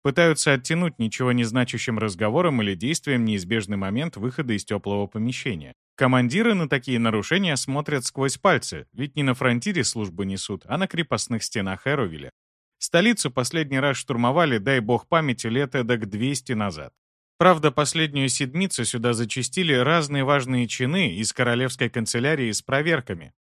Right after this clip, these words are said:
Да и патрулей в городе стало вдвое больше, ищут пропавшего посла с севера. Но в час тени все эти важные инспекторы спят в своих теплых постелях и видят десятые сны.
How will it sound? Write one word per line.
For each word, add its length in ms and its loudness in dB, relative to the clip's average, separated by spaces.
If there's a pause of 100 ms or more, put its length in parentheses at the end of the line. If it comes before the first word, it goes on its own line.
(220)
Да 140 2
и 60 6
патрулей 480 2
в 100 -2
городе 380 2
стало 320 0
вдвое 380 0
больше, 480 -2 (120)
ищут 380 -2
пропавшего 600 2
посла 420 -2
с 40 -4
севера. 460 -2 (380)
Но 220 4
в 60 -8
час 320 2
тени 360 0
все 280 -2
эти 140 -4
важные 480 2
инспекторы 640 -2
спят 380 0
в 40 -12
своих 340 -2
теплых 380 -2
постелях 580 -2
и 60 0
видят 260 -2
десятые 520 -2
сны. 380 -4